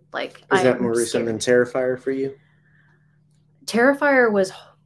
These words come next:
Speaker 1: a completely different, like, ball game, 'cause Terrifier made me so uncomfortable.
Speaker 2: Mm-hmm.
Speaker 1: It wasn't necessarily a fear thing. It was
Speaker 2: Mm-hmm.
Speaker 1: like a, "Hey,"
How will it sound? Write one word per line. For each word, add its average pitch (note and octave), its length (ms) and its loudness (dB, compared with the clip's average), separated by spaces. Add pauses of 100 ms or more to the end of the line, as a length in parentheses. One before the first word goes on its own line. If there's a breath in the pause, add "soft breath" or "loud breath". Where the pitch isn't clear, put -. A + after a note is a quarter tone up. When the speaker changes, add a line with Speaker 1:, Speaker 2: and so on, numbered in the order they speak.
Speaker 1:
a F#3+ 160 -2
completely G3 520 -6
different, F#3 400 -6 (680)
like, - 380 -20 (220)
ball F3+ 220 -2
game, E3+ 400 -12
'cause G#3 160 -4
Terrifier A3 840 -2 (880)
made G3 260 0
me F#3+ 120 0
so F3+ 440 -4
uncomfortable. E3 880 -12 (200)
Speaker 2:
Mm-hmm. A2+ 320 -8
Speaker 1:
It G#3 60 -2
wasn't G#3 320 0
necessarily F#3+ 680 -2
a E3+ 40 -8
fear E3 320 -10
thing. E3 420 -16 (200)
It E3+ 120 -4
was G3 120 -2
Speaker 2:
Mm-hmm. F3+ 40 -6
Speaker 1:
like F3 180 -4
a, F3 260 -12 (640 soft breath)
"Hey," D#3+ 640 -4